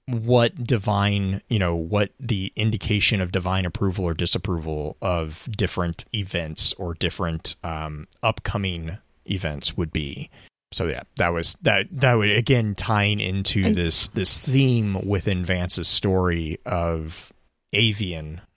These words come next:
Speaker 1: inspiration. I do, I do find that he is focused very heavily on song, um, given Vance's history and Vance's story that we've been given within Destiny two, it's not a surprise.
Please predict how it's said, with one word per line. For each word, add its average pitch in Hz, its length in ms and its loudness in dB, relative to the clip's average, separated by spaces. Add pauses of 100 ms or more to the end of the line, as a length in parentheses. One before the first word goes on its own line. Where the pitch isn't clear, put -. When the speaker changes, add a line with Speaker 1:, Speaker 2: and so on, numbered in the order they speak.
Speaker 1:
inspiration. 87 680 -2
I 127 100 2
do, 190 260 2
I 139 120 4
do 170 180 0
find 110 420 2
that 92 280 -2 (420)
he 113 460 0
is 104 160 2
focused - 920 0 (120)
very 98 300 2
heavily 95 500 2
on 92 540 2 (300)
song, 104 640 0 (440)
um, 78 540 -2 (360)
given 120 360 2
Vance's 101 560 2
history 110 580 2
and 87 160 -2
Vance's 87 400 0
story 90 480 2
that 87 240 0
we've 85 260 -10
been 85 160 -2
given 87 560 -2
within 85 340 -2
Destiny 80 380 0
two, 87 400 -2
it's - 260 -2
not 80 280 -2
a 117 40 4
surprise. 123 800 0